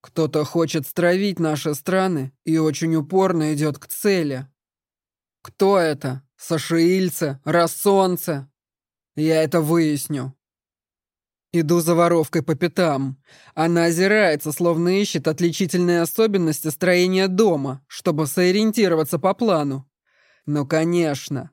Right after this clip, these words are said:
она должна найти мой кабинет. Все же хранят особо ценные реликвии там. Да еще в сундуке тысячи артефактов, чтобы не достали. Ну-ну, пусть ищет.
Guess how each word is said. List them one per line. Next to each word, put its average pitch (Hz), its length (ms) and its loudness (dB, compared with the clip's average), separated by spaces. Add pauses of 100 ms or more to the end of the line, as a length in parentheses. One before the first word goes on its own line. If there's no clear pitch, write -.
(120)
она 165 260 0
должна 175 440 2
найти 180 360 0
мой 170 200 2
кабинет. 175 680 -2 (300)
Все 202 260 0
же 254 140 0
хранят 190 440 2
особо 170 400 0
ценные 196 520 0
реликвии 208 540 0
там. 147 500 -2 (540)
Да 151 180 0
еще 151 420 0
в 143 60 -6
сундуке 180 520 0
тысячи 160 380 -2
артефактов, 156 720 -2
чтобы 156 280 -2
не 160 100 2
достали. 156 600 -2 (1080)
Ну-ну, 165 800 2
пусть 165 340 -2
ищет. 165 520 -2